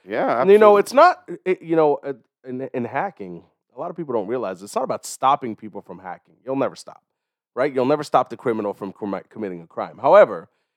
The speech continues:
Speaker 2: the, the, the key is, if you own a big company and you wanna secure your data, is to figure out that you have a breach quickly.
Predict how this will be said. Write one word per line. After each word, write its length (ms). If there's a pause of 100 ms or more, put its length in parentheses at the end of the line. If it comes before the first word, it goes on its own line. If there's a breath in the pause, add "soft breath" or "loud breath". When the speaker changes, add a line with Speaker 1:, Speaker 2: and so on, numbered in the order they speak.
(500)
Speaker 2:
the, 220
the, 340
the 300 (260)
key 300
is, 220
if 100
you 140
own 100
a 60
big 180
company 400
and 100
you 60
wanna 160
secure 340
your 140
data, 240
is 140
to 80
figure 340
out 140
that 60
you 140
have 140
a 40
breach 420
quickly. 340